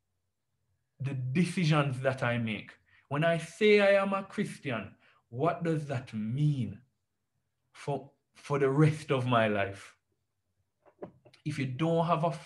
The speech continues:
full, firm, solid answer that you can use, that you can say, that you can acknowledge, that you can profess and say, "This is it. This is my hope. This is my expectation,"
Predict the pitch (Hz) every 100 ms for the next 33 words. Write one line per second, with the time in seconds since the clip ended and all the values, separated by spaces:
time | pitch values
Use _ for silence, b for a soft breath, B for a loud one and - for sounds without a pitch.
0 | - _ - 208 160 - B B - -
1 | - 196 190 151 107 - _ - - -
2 | 214 196 165 147 165 156 131 131 160 165
3 | 170 165 165 170 175 156 170 156 156 165
4 | 160 - 196 165 - B B - 165 165
5 | 180 170 - 185 185 170 147 139 - 165
6 | 160 170 156 196 185 160 151 147 139 139
7 | 233 220 240 233 226 - - _ _ _
8 | _ _ _ _ _ _ _ 208 208 233
9 | 202 220 208 196 220 214 156 143 160 170
10 | 208 180 202 202 190 202 - - 202 196
11 | - 202 190 202 180